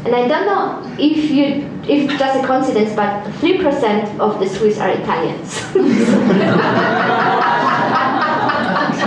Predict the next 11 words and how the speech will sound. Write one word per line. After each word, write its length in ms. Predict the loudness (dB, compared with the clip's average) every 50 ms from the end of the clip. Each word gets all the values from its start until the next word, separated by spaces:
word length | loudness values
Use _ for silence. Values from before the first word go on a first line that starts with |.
| 0 0 2 2 2 2 2 2 2 2 2 2 0 0 0 0 0 0 -2 -2 0 0 2 2 2 0 0 2 2 2 2 2 0 -2 -4 -4 -4 -4 -2 -2 0 0 0 0 0 2 2 2 2 2 0 0 2
And 260 | 0 0 2 2 2
if 340 | 2 2 0 0 -2 -2 -2
I 240 | 0 0 0 0 0
just 440 | 0 0 0 0 -2 -4 -4 -4 -2
would 280 | 0 2 2 2 4
leave 400 | 4 4 4 4 4 2 0 0
you 180 | 0 0 2 2
with 380 | 2 2 2 2 0 0 0 2
these 260 | 0 0 0 0 0
graphs, 840 | 0 2 2 2 0 0 0 -2 -2 -4 -6 -8 -10 -12 -14 -14 -14 -14 -14 -14 -14 -14 -14 -14 -14 -14 -14 -14 -14 -14 -14 -8 -4
I 480 | -2 0 0 2 2 2 2 0 -2 -4